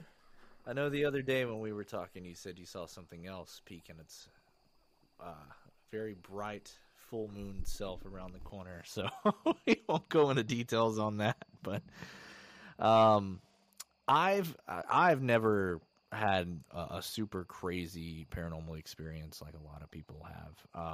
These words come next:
Um, I, I, I think I've spoke to you about this before, Justin, how I, I have spent the night in a home where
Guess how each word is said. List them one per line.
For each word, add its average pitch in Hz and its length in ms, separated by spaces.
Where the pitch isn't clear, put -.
Um, 78 200
I, 92 60
I, 85 340
I - 40
think 80 240
I've - 80
spoke - 280
to 78 140
you 78 140
about 82 160
this - 160
before, 80 280
Justin, 85 360
how 92 320
I, 131 280
I 123 160
have 160 280
spent - 260
the 139 60
night 107 400
in 101 100
a 90 60
home 104 540
where 90 200